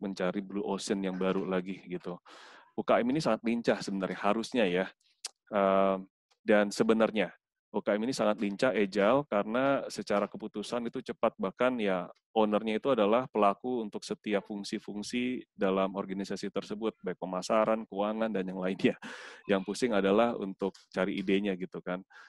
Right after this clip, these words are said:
Nah, jadi kalau saya lihat dengan kelincahan ini justru akan lebih cepat nih untuk mengadopsi Scamper dalam bisnisnya mereka. Sehingga dalam masa pandemi ini keputusan operasional itu cepat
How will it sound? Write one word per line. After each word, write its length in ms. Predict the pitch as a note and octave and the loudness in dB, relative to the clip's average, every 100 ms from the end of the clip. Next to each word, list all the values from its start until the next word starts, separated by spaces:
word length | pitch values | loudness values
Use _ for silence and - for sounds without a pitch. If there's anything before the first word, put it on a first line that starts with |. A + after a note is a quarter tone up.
| - _ - | -20 _ -6
Nah, 160 | F2+ | -4
jadi 320 | F#2 G2+ C3 - - | -2 0 -2 -2 -2
kalau 240 | G2 G2 | 0 0
saya 160 | F#2+ G#2 | 0 -2
lihat 320 | G2+ G2 C3+ - _ _ _ | -2 0 -2 -2 _ _ _
dengan 240 | G#2 G2 G2+ | -4 -2 -2
kelincahan 560 | - G2 G2+ G2+ G2 | -2 -4 -4 -4 -4
ini 480 | F#2+ G2 C3+ D3+ A2 | -4 -4 -4 -4 -8
justru 320 | G2+ - C3+ | -12 -8 -2
akan 320 | B2 G#2+ G2+ | -2 -2 -2
lebih 160 | G2 G2+ | -2 -4
cepat 320 | - - B2 - | -8 -4 -2 -2
nih 160 | A2+ A2+ | -6 -6
untuk 240 | G2+ G2 | -6 -6
mengadopsi 800 | G2 F#2+ F#2+ G2 - A#2+ A#2+ - | -4 -4 -2 -4 -4 -4 -4 -6
Scamper 560 | - G2+ G2 A2+ G#2+ - - _ _ | -6 -4 0 0 0 -4 -18 _ _
dalam 400 | G2+ F#2+ F#2+ F#2 | -2 0 0 -2
bisnisnya 440 | F#2+ - F#2+ G2+ | -8 -8 -8 -6
mereka. 440 | F#2 F#2+ - F#2+ - | -2 -2 0 -2 -2
Sehingga 320 | G2+ F#2+ A2 | -2 2 4
dalam 160 | G2+ G2 | 4 2
masa 200 | G2 G2 | 0 -4
pandemi 480 | G#2 G2 G2 G2+ F#2+ | -2 0 0 0 0
ini 240 | G#2+ B2+ - - - - | 0 -2 -4 -16 -20 -6
keputusan 520 | G2 G2+ G2 F#2+ G2 F#2 | 0 2 2 2 2 2
operasional 800 | - G2 - G2 G2+ A2+ B2 G#2 | 2 2 2 0 4 4 4 0
itu 400 | - B2 B2+ - - _ _ _ | 0 2 2 0 -10 _ _ _
cepat 240 | - - | -4 -2